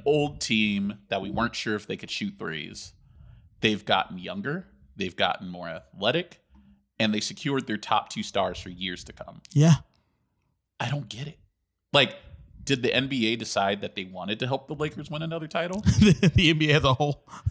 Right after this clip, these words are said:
Speaker 1: The, 'cause, I mean, like, you send Dennis Schroeder there. You let Marc Gasol sign there. You let him re-sign A D and LeBron, which, I mean, that was preordained from the start because the Lakers knew what they were doing. They were like,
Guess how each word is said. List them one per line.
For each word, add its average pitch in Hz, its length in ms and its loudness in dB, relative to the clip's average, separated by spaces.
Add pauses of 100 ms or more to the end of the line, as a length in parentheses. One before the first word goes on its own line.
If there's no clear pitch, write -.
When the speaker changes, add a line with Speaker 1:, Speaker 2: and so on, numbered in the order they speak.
(140)
Speaker 1:
The, 160 320 4
'cause, 220 200 6
I 202 100 6
mean, 208 240 4
like, 117 320 4 (640)
you 107 140 -2
send 139 320 2
Dennis 160 240 0
Schroeder 95 340 -6
there. 90 300 -4 (640)
You 104 140 -2
let 117 240 4
Marc 143 220 0
Gasol 135 320 -6
sign 90 340 -6
there. 87 300 -10 (760)
You 113 220 0
let 120 260 6
him 156 180 0
re-sign 110 640 -2
A 98 180 -4
D 95 240 -10
and 92 260 -12 (280)
LeBron, 92 460 0
which, - 180 -12 (420)
I 110 60 0
mean, 107 200 -2
that 110 180 6
was 104 100 2
preordained 92 540 -4
from - 100 -14
the - 80 -14
start 123 340 2
because 104 280 -8
the 110 80 -16
Lakers 143 320 0
knew 139 80 -6
what 123 100 -6
they 117 100 -4
were 104 120 -2
doing. 113 260 -2
They 104 100 0
were 110 80 0
like, 98 180 0